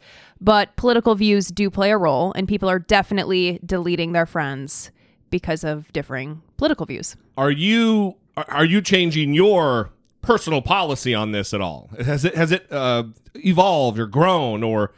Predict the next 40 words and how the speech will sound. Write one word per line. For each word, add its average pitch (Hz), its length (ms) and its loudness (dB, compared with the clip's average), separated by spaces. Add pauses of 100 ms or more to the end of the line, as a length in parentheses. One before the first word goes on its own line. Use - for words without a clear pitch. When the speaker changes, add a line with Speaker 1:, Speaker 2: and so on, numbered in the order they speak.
(140)
Speaker 2:
devolved, 127 600 0
as 95 160 -6
it 101 100 -14
were? 92 200 -4 (280)
Speaker 1:
I 226 200 4
still 262 380 2
believe 220 500 0
that 165 560 -2 (180)
you 196 140 -4
should 185 180 -2
not 185 240 0
delete 180 300 -6
someone 139 400 -8
because 160 260 -10
of 151 60 -20
their 147 100 -4
political 165 400 -6
views. 196 500 0 (880)
I 202 720 2 (480)
I 214 60 4
have 208 140 0
never 202 220 2
done 147 180 -6
that. 143 220 -4 (260)
And 196 380 0
instead, 208 440 2
I 185 420 2
always 226 460 4
engage 170 420 -4
someone 160 200 -6
I 156 80 -4
disagree 156 380 -8
with. - 340 -12 (200)
And 170 360 -4
that 180 200 0 (160)
ends 185 180 -6
up - 60 -12
getting 175 240 -4
me 185 140 2
deleted, 135 460 -10